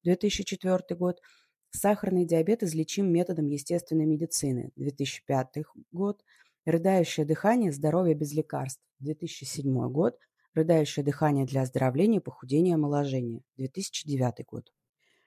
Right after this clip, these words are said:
Нас с вами, дорогие мои читательницы, думаю, больше всего заинтересует эта последняя книга. Оказывается, с помощью уникальной методики рыдающего дыхания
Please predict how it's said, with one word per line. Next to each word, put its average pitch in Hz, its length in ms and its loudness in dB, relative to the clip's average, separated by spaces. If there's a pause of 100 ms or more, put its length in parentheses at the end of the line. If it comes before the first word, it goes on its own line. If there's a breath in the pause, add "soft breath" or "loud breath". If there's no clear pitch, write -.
(220)
Нас 226 320 4
с - 120 0
вами, 156 240 4
дорогие 156 360 2
мои 139 200 0
читательницы, 135 680 -4
думаю, 214 300 2
больше 170 260 0
всего 165 320 0
заинтересует 185 640 0
эта 165 160 -4
последняя 156 580 -2
книга. 135 440 -2 (420 loud breath)
Оказывается, 170 680 2
с - 80 -4
помощью 214 400 0
уникальной 160 400 2
методики 139 480 -2
рыдающего 135 560 -2
дыхания 165 560 0